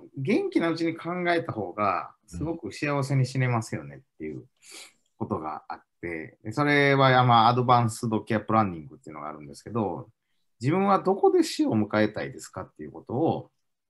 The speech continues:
あの、考える。全くその、抗がん剤でなんかもういよいよ最後じゃなく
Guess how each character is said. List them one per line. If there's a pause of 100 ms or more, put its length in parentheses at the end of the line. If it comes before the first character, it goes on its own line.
(680)
あ
の、
考
え
る。 (440)
全
く
そ
の、
抗
が
ん
剤
で
な
ん
か
も
う
い
よ
い
よ
最
後
じ
ゃ
な
く